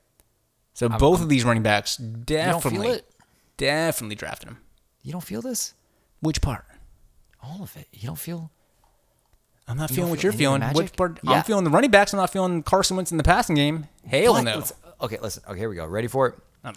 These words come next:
Speaker 1: waiting for it.
Speaker 2: Just gonna, I'm gonna bring it all in. I need everybody to come in close. Just come in
Speaker 1: Hmm?
Speaker 2: closer. Listen, don't worry. d-, Listen, get closer.
Speaker 1: I'm leaning in.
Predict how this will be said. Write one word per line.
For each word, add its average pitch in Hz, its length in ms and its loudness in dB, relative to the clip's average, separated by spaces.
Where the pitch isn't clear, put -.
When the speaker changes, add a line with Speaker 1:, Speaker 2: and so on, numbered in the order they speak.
Speaker 1:
waiting 156 240 -2
for 113 220 2
it. - 80 -8
Speaker 2:
Just 127 160 -2
gonna, 143 120 2
I'm 131 180 -2
gonna 143 100 0
bring 135 160 -2
it 131 40 0
all 120 160 4
in. 90 100 -2
I 90 100 -4
need 120 120 -2
everybody 120 260 0
to 110 80 -4
come 113 180 -2
in 107 60 -6
close. - 320 -8
Just - 180 -6
come 180 120 -6
in 160 60 -2
Speaker 1:
Hmm? - 20 -2
Speaker 2:
closer. 104 340 -4
Listen, 127 220 -2
don't 143 140 2
worry. 165 200 -2
d-, 147 140 -2
Listen, 131 240 -2
get 135 160 -2
closer. 151 320 0
Speaker 1:
I'm 175 80 -2
leaning 156 160 -2
in. 180 160 -10